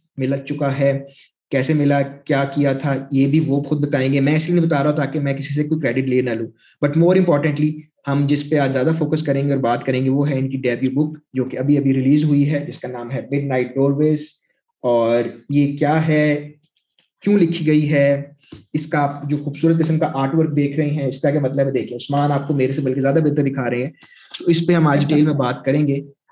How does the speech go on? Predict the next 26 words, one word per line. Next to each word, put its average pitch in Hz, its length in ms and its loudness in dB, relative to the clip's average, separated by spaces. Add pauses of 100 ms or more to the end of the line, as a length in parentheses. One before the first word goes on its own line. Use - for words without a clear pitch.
آ، 123 420 0
تو 160 240 0
سب 151 160 0
سے 180 80 0
پہلے 165 160 4
تو 165 60 2
عثمان 156 260 0
آپ 147 100 -2
کو 156 60 0
بہت 143 200 2
بہت 139 160 0
مبارک 127 360 -2
ہو 143 120 -2
کہ - 280 -10
آپ 110 140 -6
کی 123 60 -8
بک 127 240 -6
finally 123 200 -2
ریلیز 127 300 0
ہوئی 127 220 0
ہے۔ 135 60 0
You 135 200 0
must 135 240 0
be 135 60 4
really 139 200 4
happy۔ 143 320 -2